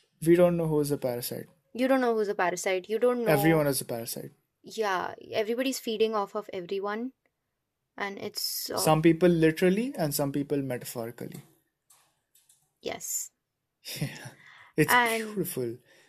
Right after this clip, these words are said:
Speaker 2: here's the thing I, that I really, really liked about in the film. So, if you've noticed, I, this is for people, this is not for you.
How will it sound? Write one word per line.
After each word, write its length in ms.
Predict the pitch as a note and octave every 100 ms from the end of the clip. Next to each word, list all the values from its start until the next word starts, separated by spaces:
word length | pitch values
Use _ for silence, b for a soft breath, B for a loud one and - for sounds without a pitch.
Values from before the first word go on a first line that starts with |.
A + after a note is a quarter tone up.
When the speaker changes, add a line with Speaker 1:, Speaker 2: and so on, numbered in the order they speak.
| b b
Speaker 2:
here's 260 | B3+ B3
the 100 | B3
thing 280 | B3+ B3 A3
I, 200 | G#3+ A3+ A3
that 260 | A3+ G#3+
I 80 | A3
really, 180 | A3 G#3
really 200 | G3 G3+ G3
liked 200 | F3+ F#3
about 200 | F#3 F3+ -
in 100 | G3
the 80 | F3+
film. 220 | F3 F3
So, 380 | - A#3+ A3 - _ _ _ _
if 120 | A3 A#3+
you've 140 | A3+
noticed, 360 | G#3+ F#3 F#3+ F3+
I, 220 | F3 - _ _ _ _ _ _
this 100 | G#3
is 80 | G3+
for 80 | A3
people, 300 | G3 F3+ F3
this 100 | E3+
is 60 |
not 160 | F#3 E3+
for 100 | F3+
you. 160 | F3+